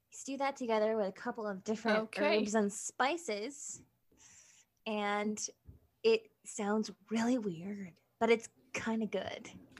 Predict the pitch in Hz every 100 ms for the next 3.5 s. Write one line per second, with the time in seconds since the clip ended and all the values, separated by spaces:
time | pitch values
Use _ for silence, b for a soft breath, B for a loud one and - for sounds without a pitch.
0 | B B B B B _ _ - - -
1 | - 262 240 247 247 311 302 - 233 240
2 | 247 247 262 262 254 233 226 220 226 214
3 | 208 202 196 196